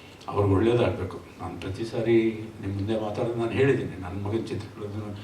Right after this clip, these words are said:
ಏನೊಂದು ಆಡಿಯೋ ಲಾಂಚ್, ವಿಡಿಯೋ ಲಾಂಚ್ ಅದು ಬಂದಾಗೆಲ್ಲ ನಾನು ಹೇಳ್ತಾ ಇದ್ದೀನಿ, ಮೊದಲು ಅವ್ರಿಗೆ ಒಳ್ಳೇದಾಗಬೇಕು. ಅವ್ರಿಗೆ ಒಳ್ಳೇದಾದ್ರೆ ಮುಂದಿನ ಚಿತ್ರದಲ್ಲಿ ನಾವು ಇರ್ತೀವೋ ಬಿಡ್ತೀವೋ,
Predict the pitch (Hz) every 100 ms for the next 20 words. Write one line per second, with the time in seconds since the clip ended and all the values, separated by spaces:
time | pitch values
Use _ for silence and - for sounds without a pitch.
0 | - - - 107 104 101 101 104 101 104
1 | 104 98 98 101 104 101 101 101 104 104
2 | 104 110 110 117 113 107 104 104 120 117
3 | - 92 90 - - - - 117 170 220
4 | 151 131 139 135 127 110 - - - -
5 | - - - 107 117 127 131 156 160 156
6 | 143 139 147 143 160 156 160 143 139 131
7 | 220 196 160 - -